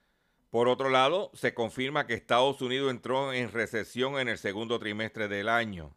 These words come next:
La economía de Estados Unidos retrocedió cero punto un por ciento en el segundo trimestre del año, lo que implica que entró en recesión al ser el segundo trimestre consecutivo de contracción.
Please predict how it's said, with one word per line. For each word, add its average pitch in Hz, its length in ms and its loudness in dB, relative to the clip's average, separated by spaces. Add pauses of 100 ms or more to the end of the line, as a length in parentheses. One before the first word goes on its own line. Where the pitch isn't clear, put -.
(1160)
La 98 120 -6
economía 101 340 -4
de 113 40 -4
Estados 120 280 0
Unidos 120 260 -2
retrocedió 110 680 -2
cero 123 460 0
punto 120 340 -4
un 123 140 -4
por 110 180 -6
ciento 123 320 -6
en 117 80 -2
el 107 60 -6
segundo 110 340 -6
trimestre 117 320 -6
del 113 160 2
año, 92 340 -4 (440)
lo 98 160 -6
que 107 80 -4
implica 123 420 -2
que 110 120 -2
entró 117 260 -4
en 127 80 -4
recesión 127 520 -4
al 107 100 0
ser 127 180 -2
el 123 80 -4
segundo 117 400 -4
trimestre 117 360 -4
consecutivo 110 680 -6
de 107 120 -4
contracción. 98 960 -8